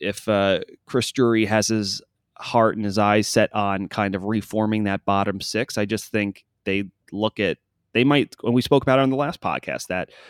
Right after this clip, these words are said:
Blackwell's been great, but doesn't have a long history of success. And do you just see him a guy who just kinda, who did the best he could in a good situation and had a good year, and it happens, but sometimes it just, it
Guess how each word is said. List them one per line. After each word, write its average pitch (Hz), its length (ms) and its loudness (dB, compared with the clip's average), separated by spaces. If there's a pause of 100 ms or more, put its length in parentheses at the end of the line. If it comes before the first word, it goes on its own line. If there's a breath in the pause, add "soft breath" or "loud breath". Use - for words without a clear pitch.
(100)
Blackwell's 127 460 2
been 135 140 -2
great, 123 340 0
but 78 140 -6
doesn't 104 200 -4
have 117 120 -2
a 120 40 0
long 120 280 2
history 117 300 -4
of 131 80 -6
success. 95 540 -4
And 98 200 -2
do 98 80 -4
you 104 40 -2
just 107 160 -4
see 120 120 -2
him 117 120 0
a 110 60 -2
guy 104 300 2
who 104 140 0
just 95 180 -8
kinda, 92 360 -4 (800 soft breath)
who 113 240 2
did 107 260 0
the 110 80 2
best 110 240 0
he 110 100 -4
could 117 260 2
in 123 100 -2
a 110 40 0
good 104 200 -2
situation 107 480 0
and 113 140 0
had 101 180 0
a 98 40 -2
good 101 200 -4
year, 95 320 0
and 117 80 -2
it 95 60 -8
happens, 95 480 -6
but - 120 -18
sometimes 98 480 -6
it 98 80 -8
just, - 240 -8
it - 100 -12